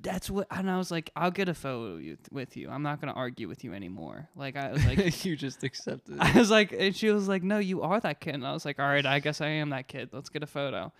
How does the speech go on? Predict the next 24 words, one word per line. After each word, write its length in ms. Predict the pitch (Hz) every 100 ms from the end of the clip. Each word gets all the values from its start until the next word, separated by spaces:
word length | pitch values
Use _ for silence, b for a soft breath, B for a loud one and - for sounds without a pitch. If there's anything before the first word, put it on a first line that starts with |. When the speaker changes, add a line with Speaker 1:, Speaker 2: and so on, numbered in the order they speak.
| B B -
Speaker 1:
And 120 | 156
I 80 | 156
got 140 | 160
a 40 | 170
photo 320 | 175 165 170
with 140 | 175
her 140 | 165 139
and 200 | - 151
my 140 | 156
family. 580 | 165 160 170 180 151 151 - -
<laughs> 240 | 160 - -
Once 260 | 277 - - 339
I 60 |
got 340 | 320 294 - -
back 300 | 190 220 -
to 80 |
the 160 | 214 214
table, 600 | - 123 147 170 208 269 - B 392 370 254 -
they 100 | 165
were 80 | 165
like, 180 | 143
"What 300 | 131 117 170
was 280 | - 127 175 -
that?" 300 | - -